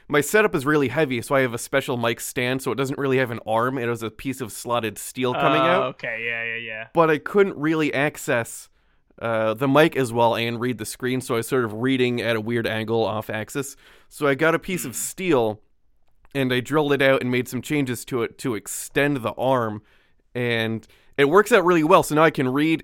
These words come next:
Speaker 1: and have the mic right in front of me, and it, everything works out great. And, uh, I can't see or figure out how Skype works to make this full screen. How do I see myself in Skype? Uh, if I
Speaker 2: Uh,
Speaker 1: double click.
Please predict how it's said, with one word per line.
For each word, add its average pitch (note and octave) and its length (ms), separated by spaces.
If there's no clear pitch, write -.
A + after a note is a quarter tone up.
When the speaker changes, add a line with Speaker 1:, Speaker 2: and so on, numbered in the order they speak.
Speaker 1:
and C3+ 360
have C3+ 180
the A#2 80
mic B2 260
right B2 120
in G#2+ 80
front B2+ 200
of A2 80
me, A2 300
and A2 180
it, - 200
everything B2 400
works C3+ 260
out A#2+ 160
great. B2 420
And, A2+ 300
uh, A2+ 260
I A#2 120
can't F#3+ 360
see D#3 640
or A2+ 80
figure C3 300
out A#2 60
how B2+ 100
Skype B2+ 380
works - 260
to A#2+ 80
make A2+ 160
this - 160
full A2+ 240
screen. D#3+ 920
How - 160
do F#4+ 100
I F4+ 40
see - 180
myself - 360
in A#2+ 60
Skype? - 360
Uh, A2+ 260
if A#2 80
I C3+ 320
Speaker 2:
Uh, C3 80
Speaker 1:
double B2+ 160
click. C3 440